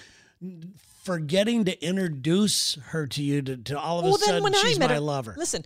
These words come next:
Speaker 2: so when I met, when I introduced myself to her, she wouldn't even look me in the eye.
Speaker 1: It's
Speaker 2: Like,
Speaker 1: 'cause
Speaker 2: she
Speaker 1: you're
Speaker 2: was
Speaker 1: too pretty.
Speaker 2: she, right. You've seen her, now you see me. No.
Speaker 1: Oh.
Speaker 2: She, I think she was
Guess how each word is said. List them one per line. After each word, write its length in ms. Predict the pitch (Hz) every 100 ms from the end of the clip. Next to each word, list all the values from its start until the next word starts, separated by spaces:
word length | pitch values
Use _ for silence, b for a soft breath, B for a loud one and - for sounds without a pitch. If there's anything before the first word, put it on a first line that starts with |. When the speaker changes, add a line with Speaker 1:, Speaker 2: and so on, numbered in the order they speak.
| _
Speaker 2:
so 200 | - 240
when 160 | 220 220
I 100 | 240
met, 180 | 208 -
when 160 | 208
I 100 | 202
introduced 320 | 254 294 302 302
myself 320 | 311 294 302
to 200 | - 294
her, 240 | 285 311 b b b
she 200 | - 349
wouldn't 200 | 302 233
even 140 | 220
look 160 | 226 226
me 80 | 240
in 80 | 240
the 160 | 247
eye. 160 | 247 202
Speaker 1:
It's 100 | 170
Speaker 2:
Like, 160 | 196 196
Speaker 1:
'cause 80 | 247
Speaker 2:
she 40 |
Speaker 1:
you're 60 | 220
Speaker 2:
was 80 | -
Speaker 1:
too 160 | 226 190
pretty. 360 | 202 165 123 -
Speaker 2:
she, 220 | - - - _ _ _ _ _ _ _ _
right. 220 | - - - _
You've 180 | 147 156 175
seen 240 | 262 262
her, 300 | 294 285 285
now 120 | 220
you 120 | 196
see 240 | 180 - 185
me. 280 | 156 139 - _ _ _ _
No. 240 | 139 127 - _ _ 98 85
Speaker 1:
Oh. 120 | 78 _ _ _ _ _ _
Speaker 2:
She, 680 | - - 254 240 240 240 - _ _
I 60 | 214
think 200 | 254 262
she 180 | - 262
was 380 | 262 233 -